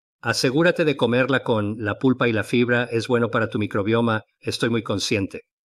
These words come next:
de eso. Me gusta comer ensaladas ligeras y almuerzos ligeros.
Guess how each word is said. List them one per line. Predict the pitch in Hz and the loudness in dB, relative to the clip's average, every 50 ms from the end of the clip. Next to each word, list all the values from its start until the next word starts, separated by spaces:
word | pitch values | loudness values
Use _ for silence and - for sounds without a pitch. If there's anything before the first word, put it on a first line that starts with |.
| _ _ _ | _ _ _
de | 104 101 98 98 | -4 -2 0 0
eso. | 101 92 - - 82 - - | 0 -2 -2 -6 -8 -6 0
Me | - 127 131 131 | 2 2 2 4
gusta | 131 190 214 - - - - | 2 0 0 0 0 -2 -2
comer | - - 131 135 131 | 0 0 0 0 0
ensaladas | 131 120 - 123 117 120 120 117 110 - | -2 -2 -2 -2 -2 0 -2 -2 -2 -4
ligeras | 113 101 - 151 135 117 113 113 - - - | -8 -4 -2 -2 -2 0 -2 -4 -6 -8 -8
y | - 123 | -6 -4
almuerzos | 113 107 104 110 117 113 - - 113 - | -4 -2 0 0 0 0 -2 -4 -6 -6
ligeros. | 113 104 - - 98 - - - - - - - | -6 -6 -4 -4 -4 -4 -6 -10 -10 -10 -12 -14